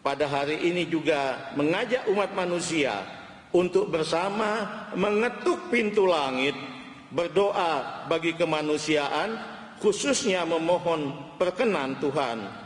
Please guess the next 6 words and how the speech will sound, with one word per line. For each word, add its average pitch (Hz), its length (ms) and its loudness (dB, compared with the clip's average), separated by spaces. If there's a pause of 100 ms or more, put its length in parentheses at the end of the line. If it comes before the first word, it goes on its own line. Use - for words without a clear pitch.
(140)
untuk 156 320 4
mencabut 185 560 0
ujian 147 560 0 (320)
dan 151 240 0
cobaan 139 480 0
Tuhan 139 400 0